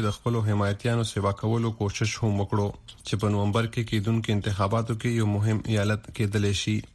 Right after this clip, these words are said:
په اولډ فورج کې خپلو سلګونو پلویانو ته د وینا په وخت صدر ډونالډ ټرمپ د جو بایدن په اړه ویلي، هغه پنسلوینیا پرېښوده. هغه سکرینټن پرېښودو. صدر ټرمپ وړاندې د جو بایدن په، په اړه زیاته کړه، هغه تیره نیمه پیړۍ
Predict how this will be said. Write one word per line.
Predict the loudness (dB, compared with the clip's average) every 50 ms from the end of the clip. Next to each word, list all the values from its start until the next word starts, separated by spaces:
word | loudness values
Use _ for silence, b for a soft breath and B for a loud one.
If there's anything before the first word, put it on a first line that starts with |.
| -20 -20 B B B B B B B B 2
په | 2 2 2
اولډ | 2 0 0 0 0
فورج | 0 0 0 0 0
کې | 0 0 0
خپلو | 0 0 0 0 0 0
سلګونو | 0 0 0 2 0 0 2 2
پلویانو | 2 2 2 2 2 2 2 0 0 0
ته | 0 0 2
د | 2 2 2
وینا | 2 2 2 0 0 0
په | 0 0
وخت | 0 -2 -2 -2
صدر | 0 0 0 0 0 0
ډونالډ | 0 0 0 0 0 0
ټرمپ | 0 0 0 0 -2
د | -2 0 0
جو | 0 2
بایدن | 2 2 2 2 0 0 0 0
په | 0 0
اړه | 0 0 0
ویلي، | 0 0 0 0 -2 -2 B B B B B B 2
هغه | 2 2 2 0 0 0
پنسلوینیا | 0 0 0 0 0 0 2 2 2 2 2 0 0 0 0
پرېښوده. | 0 0 0 0 0 0 0 2 0 -2 -2 -4 -8 -16 -20 -20 -20 -20 -20 -12 -4 -2
هغه | 0 0 2 0 0 0 -2
سکرینټن | -4 -4 0 0 0 0 0 0 -2 -2 -2 -4 -8 -10 -6 -2
پرېښودو. | 0 0 0 0 0 -2 0 0 0 -2 -2 B B B B B 0
صدر | 0 2 2 2 2 2
ټرمپ | 2 2 2 0 0
وړاندې | 2 2 2 2 2 2 0 0
د | 0 2 2
جو | 2 2 2
بایدن | 2 2 2 0 0 0 0
په، | 0 0 -2 -4 -6 -4 0
په | 2 2
اړه | 2 2 0 -2 -2 0 0
زیاته | 0 0 0 -2 -2
کړه، | 0 0 0 2 2 0
هغه | 0 2 0 0 0
تیره | 0 0 0 0 2 2 2
نیمه | 2 2 0 0 0
پیړۍ | 0 2 2 0